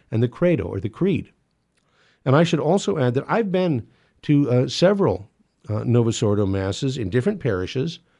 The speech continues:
where the congregation actually chants the Gloria in Latin. So I know all of this is, is, is doable. In fact, the, the Agnus Dei and the Sanctus,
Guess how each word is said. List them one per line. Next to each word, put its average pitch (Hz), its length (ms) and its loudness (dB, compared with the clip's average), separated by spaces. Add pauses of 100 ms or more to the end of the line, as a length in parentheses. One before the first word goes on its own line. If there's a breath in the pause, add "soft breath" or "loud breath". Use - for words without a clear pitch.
(300)
where 135 120 4
the 143 80 2
congregation 156 760 2
actually 131 540 -2
chants 160 400 -2
the 175 100 0
Gloria 160 560 0
in 123 180 2
Latin. 117 540 -2 (800)
So 147 180 -2
I 139 120 4
know 175 260 4
all 143 260 2
of 135 80 2
this 120 220 0
is, 107 140 -2 (200)
is, 110 320 -2
is 101 220 -4
doable. 110 500 4
In 95 60 -4
fact, 120 240 0
the, 101 220 -6
the 104 200 -2
Agnus 107 380 -2
Dei 127 320 0
and 101 100 -4
the 104 60 -2
Sanctus, 143 560 -2